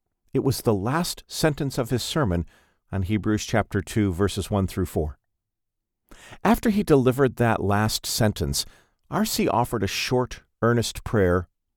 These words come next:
and then an audible sigh. He slid off the stool,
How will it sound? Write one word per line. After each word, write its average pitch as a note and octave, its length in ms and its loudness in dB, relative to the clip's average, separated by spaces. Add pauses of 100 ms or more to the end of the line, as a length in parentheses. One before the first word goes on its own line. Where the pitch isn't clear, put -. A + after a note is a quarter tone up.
(240)
and G2 180 0
then F#2+ 400 2
an G2+ 160 -2
audible F#2 340 2
sigh. F2+ 440 0 (840)
He G#2+ 100 -4
slid G#2+ 340 0
off F#2 180 2
the G#2 80 -6
stool, F2+ 540 -4